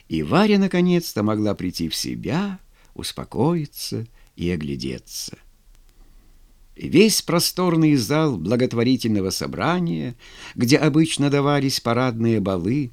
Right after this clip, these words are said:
которые по традиции открывал сам предводитель дворянства – в этот день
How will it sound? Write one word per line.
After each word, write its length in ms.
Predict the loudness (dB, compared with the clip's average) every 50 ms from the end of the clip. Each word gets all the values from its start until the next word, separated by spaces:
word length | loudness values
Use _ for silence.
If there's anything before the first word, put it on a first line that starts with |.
| -12 -20 -20 -20 -20 -20 -10
которые 440 | -6 -4 -2 0 2 2 4 2 2
по 100 | 0 -2
традиции 680 | -2 0 -2 0 0 0 -2 -2 -4 -4 0 0 0 0
открывал 580 | 0 -2 -6 -4 -2 -2 0 2 2 0 0
сам 480 | 0 -2 -2 0 0 2 2 2 0 0
предводитель 640 | -2 -2 -2 0 0 0 0 0 0 -2 -4 -4 -6
дворянства – 840 | -6 -6 -6 -4 -2 0 0 0 0 -2 -6 -8 -8 -6 -6 -6 -8 -10 _ -20 _ _ -18
в 180 | -12 -4 0
этот 460 | 0 0 0 0 -2 -4 -4 -4 -4
день 460 | -4 -2 0 0 2 0 -2 -4 -8